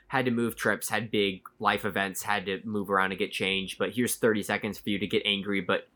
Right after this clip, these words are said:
you have to realize that this is kind of bigger than you, and this, this needs, these things need to happen." Um, and it,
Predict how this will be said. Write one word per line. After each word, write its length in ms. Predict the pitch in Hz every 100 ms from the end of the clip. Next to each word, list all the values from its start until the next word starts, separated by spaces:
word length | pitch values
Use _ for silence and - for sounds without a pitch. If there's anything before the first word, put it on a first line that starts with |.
| -
you 100 | 117
have 80 | 110
to 100 | 107
realize 300 | 101 101 95
that 140 | 101
this 180 | 104 -
is 240 | 98 - - _ -
kind 240 | 107 101
of 220 | 98 92 - _ - 113
bigger 260 | 113 110
than 200 | 104 104
you, 340 | 98 104 101 95
and 220 | 92 87 _ _ -
this, 380 | 107 101 104 -
this 320 | 117 104 110
needs, 480 | 101 101 - - -
these 180 | 120 104
things 260 | 117 101
need 180 | 104 101
to 40 | 98
happen." 460 | 101 101 110 101 98 _
Um, 200 | - 110
and 100 | 147
it, 180 | 175 -